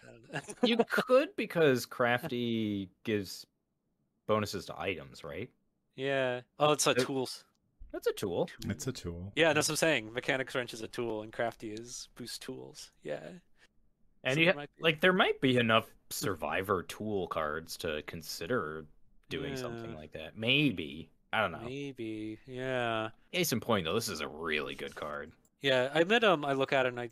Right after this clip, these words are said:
Speaker 1: I see, like, situations where you want, where you're, like, you're trying to get yourself attacked is, like,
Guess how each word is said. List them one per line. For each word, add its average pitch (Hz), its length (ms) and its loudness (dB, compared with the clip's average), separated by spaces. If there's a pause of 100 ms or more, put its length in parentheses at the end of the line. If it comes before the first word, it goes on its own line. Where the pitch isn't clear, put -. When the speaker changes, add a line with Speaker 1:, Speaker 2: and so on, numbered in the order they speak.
Speaker 1:
I 123 160 -6
see, 117 220 -6
like, 113 340 -8 (240)
situations 165 540 4
where 143 100 2
you 123 80 -2
want, 113 300 -2
where 123 100 0
you're, 123 100 4
like, 117 100 2
you're 123 80 -2
trying 113 220 -2
to 117 60 -2
get 117 100 -6
yourself 113 280 -4
attacked 104 380 -8
is, 107 120 -16
like, 117 360 -16